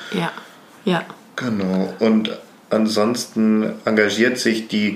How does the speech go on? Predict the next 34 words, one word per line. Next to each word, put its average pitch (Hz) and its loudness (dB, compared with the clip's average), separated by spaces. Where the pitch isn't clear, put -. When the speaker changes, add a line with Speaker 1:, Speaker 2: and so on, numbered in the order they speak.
Speaker 2:
also 104 2
die 104 -2
evangelische 110 -2
Kirche, 113 0
auch 98 -4
die - -16
katholische 110 -4
Kirche 107 -4
natürlich 101 0
Speaker 1:
Ja, 202 4
Speaker 2:
auch, 196 2
Speaker 1:
ja, 180 2
Speaker 2:
ähm, 190 2
Speaker 1:
natürlich. 208 0
Speaker 2:
sehr 101 2
viel. 143 2
Zum 113 -2
Beispiel 113 2
Brot - -2
für 123 -2
die 98 -2
Welt 98 4
ist 98 -4
ja 92 4
einfach 95 0
ein 101 -2
großes 98 0
Projekt, 98 2
das 95 0
von - -2
der 92 4
evangelischen 92 -2
Kirche, 92 -2
Speaker 1:
Ja. 202 2